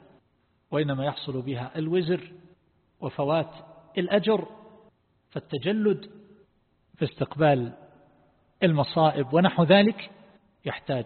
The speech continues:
إلى توطين للنفس على الصبر بالإضافة إلى هذه،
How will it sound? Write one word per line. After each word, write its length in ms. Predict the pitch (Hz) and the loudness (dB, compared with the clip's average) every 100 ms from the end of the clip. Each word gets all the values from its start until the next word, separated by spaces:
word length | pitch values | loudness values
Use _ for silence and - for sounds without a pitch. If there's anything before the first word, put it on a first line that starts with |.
| - | -8
إلى 160 | 131 120 | -10 -10
توطين 480 | - 123 - 175 135 | -10 -10 -6 -4 -4
للنفس 760 | 127 127 135 - - - - _ _ | -8 -8 -8 -10 -18 -18 -20 _ _
على 180 | - 175 | -4 -4
الصبر 480 | - - 185 196 185 - _ _ _ _ - | -4 -4 -4 -4 -8 -18 _ _ _ _ -6
بالإضافة 600 | 156 139 127 135 123 120 | -6 -4 -4 -4 -4 -8
إلى 220 | - 120 | -10 -10
هذه، 540 | 107 139 120 120 131 | -6 -6 -6 -8 -10